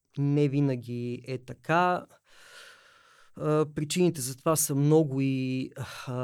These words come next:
най-различни, тоест, а, с риск да се отклоня от темата, а, ще кажа, че, а, прекалено натовареният, а,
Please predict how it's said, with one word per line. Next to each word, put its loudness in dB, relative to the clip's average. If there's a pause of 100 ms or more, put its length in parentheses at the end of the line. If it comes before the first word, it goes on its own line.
(220)
най-различни, -2
тоест, -6
а, -4 (960)
с -6
риск 0
да -2 (540)
се -2
отклоня 0
от -2
темата, 0 (760)
а, -2
ще -10
кажа, -2
че, 0
а, -2 (720)
прекалено 4
натовареният, 2
а, 0